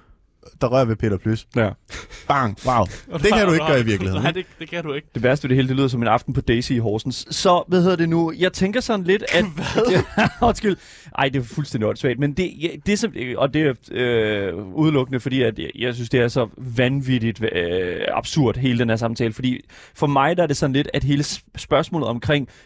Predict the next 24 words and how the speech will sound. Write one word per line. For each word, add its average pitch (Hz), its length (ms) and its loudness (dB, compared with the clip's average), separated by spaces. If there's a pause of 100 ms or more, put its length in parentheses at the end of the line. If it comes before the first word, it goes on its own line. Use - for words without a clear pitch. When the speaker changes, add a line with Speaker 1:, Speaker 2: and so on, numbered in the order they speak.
(140)
Speaker 2:
burde 151 320 2
vi 151 80 0
have 139 140 0
samtykke? 127 680 -2 (260)
Burde 147 280 2
være 127 140 2
mere 120 240 0
fo-, 117 100 -6
fokus 160 380 -4
på 151 80 -6
samtykke? 127 600 -2
Speaker 3:
Ja. 143 160 -8 (460)
Og 165 60 0
hvordan 170 160 2
Speaker 2:
Øh, 180 40 -6
Speaker 3:
sikrer - 320 -2
man 160 140 -2
sig 156 120 -6
samtykke 165 460 -2
i 151 80 -4
Speaker 2:
Ja. 143 100 -4
Speaker 3:
den 143 60 2
virtuelle 170 340 0
verden? 139 300 0